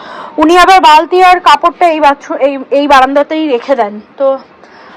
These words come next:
দেখি, এই, এটা এখানে লম্বা করে দাঁড় করানো ছিল, এটাই আর কি পড়ে গেছিল, কারণ প্রচণ্ড, একটু আগে না প্রচণ্ড জোরে হাওয়া দিয়ে বৃষ্টি হচ্ছিল। ব্রাউনি, চলো, come, come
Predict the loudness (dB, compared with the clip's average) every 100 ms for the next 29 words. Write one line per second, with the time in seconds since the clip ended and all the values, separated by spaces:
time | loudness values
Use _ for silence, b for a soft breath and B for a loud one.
0 | B -8 -4 -2 2 2 2 0 0 2
1 | 0 2 2 4 2 2 2 2 2 2
2 | 2 2 2 0 0 0 2 0 0 0
3 | 0 -2 -4 0 2 2 2 -2 -2 -4
4 | -2 -2 -2 -4 -4 -4 -4 -6 -4 -2
5 | -2 -2 -4 -4 -4 -6 -6 -2 -2 -2
6 | -2 0 0 0 -2 -4 -6 -4 -6 -4
7 | -4 -6 -8 -16 -12 -12 -16 B B B
8 | B B B 0 0 0 -4 -10 -2 2
9 | 2 -2 -6 -2 -2 -2 -4 0